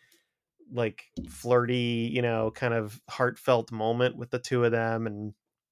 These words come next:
yeah, it's, it's really nice. I mean, they, they, I like that they just took the time to be like, "We don't need to have a big action scene here. Let's just have them talk and be like,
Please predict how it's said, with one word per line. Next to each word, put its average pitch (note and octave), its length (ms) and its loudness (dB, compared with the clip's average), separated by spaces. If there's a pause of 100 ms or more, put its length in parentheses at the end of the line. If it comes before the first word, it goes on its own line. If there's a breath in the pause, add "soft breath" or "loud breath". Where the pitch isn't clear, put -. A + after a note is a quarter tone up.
(680)
yeah, G#2+ 260 0
it's, - 140 -8
it's A#2+ 220 -10
really A2 240 -2
nice. G2+ 260 -10
I A#2 40 -4
mean, A2+ 120 0
they, A#2 160 4
they, B2+ 220 0
I B2+ 60 4
like B2+ 200 4
that C3 140 0
they B2 120 0
just - 240 -8
took - 200 -10
the C3 100 -4
time A2 340 -4
to G#2+ 60 -6
be A2 120 -2
like, G2+ 280 -4
"We G#2+ 80 -8
don't A2 180 -4
need A#2+ 140 -6
to A#2+ 60 -4
have G2+ 180 -8
a G2 40 -10
big F#2+ 180 -8
action D3 420 -4
scene D3 300 -8
here. B2 340 -6 (340 soft breath)
Let's A2 160 -8
just - 180 -10
have G2 160 -12
them - 120 -20
talk C3 420 2 (400)
and G2+ 180 -8
be A2+ 120 -2
like, G2+ 380 -4